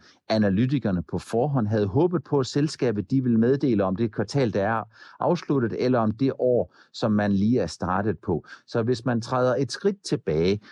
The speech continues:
og så kigger på, om, øh, selskaberne generelt, og specifikt her Ørsted, om ikke de har leveret, øh, et meget okay regnskab, og om ikke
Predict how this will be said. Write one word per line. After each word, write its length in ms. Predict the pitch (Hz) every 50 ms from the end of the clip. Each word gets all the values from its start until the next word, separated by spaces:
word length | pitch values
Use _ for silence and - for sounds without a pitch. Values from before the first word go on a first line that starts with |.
| - - _
og 140 | - 95 92
så 100 | - 127
kigger 500 | 120 - - - 135 139 147 - 156 113
på, 400 | 90 - - 113 104 98 92 - _ _ _ _ _ -
om, 300 | 98 98 98 92 87 - -
øh, 120 | 107 95
selskaberne 680 | - - 139 156 175 - - 143 123 104 113 104 98 87
generelt, 480 | - 101 95 92 85 98 104 117 117 113
og 100 | 98 -
specifikt 640 | - - 104 - - 95 - - 139 123 - -
her 160 | - 120 104 - -
Ørsted, 380 | 90 95 113 123 - - 101 87
om 180 | 76 92 104
ikke 160 | 107 127 127 _
de 140 | - 127 107
har 100 | 107 110
leveret, 640 | 107 98 92 82 76 95 117 127 135 120 95 80 78 - - - _ - 104
øh, 60 | 104
et 300 | 95 - 110 110 107 107
meget 440 | 101 95 87 87 104 120 123 120 - _ _ -
okay 600 | 98 113 123 120 - - - - 117 110 113 107 -
regnskab, 680 | 78 92 101 117 135 - - - - 95 82 76 71 - _ _ - - -
og 200 | 98 98 98 101
om 100 | 95 92
ikke 460 | - 101 123 139 147 143 156 117